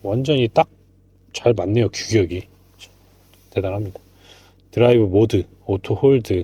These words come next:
그리고 어라운드 뷰, 주차 센서 버튼 들어가 있고, 팰리세이드와 같은 뭐 지팔공, 신형 지팔공과 같은 다이얼식 기어 노브 들어가 있습니다.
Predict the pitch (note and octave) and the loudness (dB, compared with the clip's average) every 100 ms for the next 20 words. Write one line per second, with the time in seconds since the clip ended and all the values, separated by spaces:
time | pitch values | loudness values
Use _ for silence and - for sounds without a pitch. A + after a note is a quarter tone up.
0 | - - F#2 F2+ A#2 A#2+ A#2+ G2 A2+ A2+ | -8 -12 -10 -4 -2 0 0 2 4 4
1 | G#2+ G2 A#2 C3+ D3 D3 D3 - A2 B2 | 2 0 2 2 2 0 -2 -6 -6 -4
2 | - E3+ - G#2 - G2+ - F#2 G2 F#2+ | -2 -2 0 -2 -4 -10 -8 -6 -2 -2
3 | F#2+ - A2 - - - _ _ _ _ | -2 -2 -4 -6 -20 -20 _ _ _ _
4 | _ _ - E3 E3 C#3+ C3 A2+ G2 F2+ | _ _ 0 2 4 4 4 4 2 -2
5 | - G2+ B2+ A#2+ G2 - G2+ A#2+ A2+ G#2 | -6 -8 -6 -4 -4 -6 -4 -2 0 0
6 | A#2+ - _ _ _ - C#3+ B2+ - B2+ | -6 -8 _ _ _ -8 -4 -4 -4 -2
7 | G#2+ G#2 F#2+ F#2 - F#2 - G2 F#2 F2 | 0 0 -4 -6 -8 -8 -6 -4 -4 -4
8 | - - _ _ _ _ _ _ - G#2+ | -8 -10 _ _ _ _ _ _ -4 -2
9 | F#2+ F2 - G2 F2+ F2 - F2 - | -2 -6 -6 -6 -4 -8 -12 -16 -18